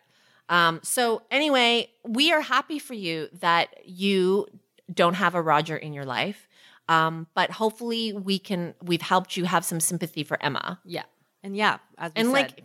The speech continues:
Speaker 1: yeah, please ask Lola
Speaker 2: How
Speaker 1: to
Speaker 2: Emma's doing.
Speaker 1: check on Emma.
Speaker 2: Yeah.
Speaker 1: Because Emma's the one who, yeah,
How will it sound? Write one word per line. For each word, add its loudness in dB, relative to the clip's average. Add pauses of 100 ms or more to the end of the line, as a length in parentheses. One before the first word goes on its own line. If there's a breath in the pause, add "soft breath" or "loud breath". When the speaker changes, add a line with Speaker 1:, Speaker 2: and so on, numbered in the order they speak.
Speaker 1:
yeah, 0
please -2 (120)
ask 0
Lola 0 (100)
Speaker 2:
How -2
Speaker 1:
to 2
Speaker 2:
Emma's 0
doing. -8
Speaker 1:
check 2
on 2
Emma. 2
Speaker 2:
Yeah. -6 (420 soft breath)
Speaker 1:
Because -2 (100)
Emma's 4
the 2
one 4
who, 2
yeah, 2